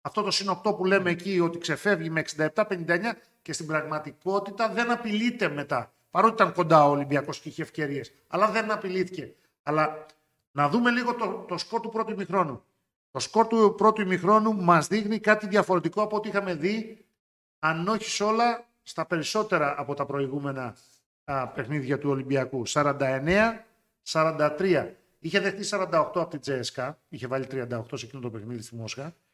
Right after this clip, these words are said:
Τώρα δέχεται σαράντα εννέα. Δεν είναι όμως η Zenit C S K A. Και εκεί λέω, συμφωνώ με τον Λευτέρη. Δεν είναι Μπαρσελόνα. Δεν είναι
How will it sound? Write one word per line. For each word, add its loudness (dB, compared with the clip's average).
Τώρα 0
δέχεται -2
σαράντα -2
εννέα. -4
Δεν 2
είναι -2
όμως -6
η -8
Zenit -10
C -6
S -6
K -2
A. -12
Και -14
εκεί -6
λέω, 0
συμφωνώ -10
με -20
τον -6
Λευτέρη. -8
Δεν -2
είναι -2
Μπαρσελόνα. 0
Δεν 0
είναι -6